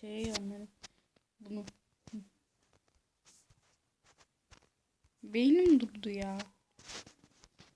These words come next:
Umarım büyürüz ya.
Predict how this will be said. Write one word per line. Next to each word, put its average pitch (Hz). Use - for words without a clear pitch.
Umarım 277
büyürüz 247
ya. 180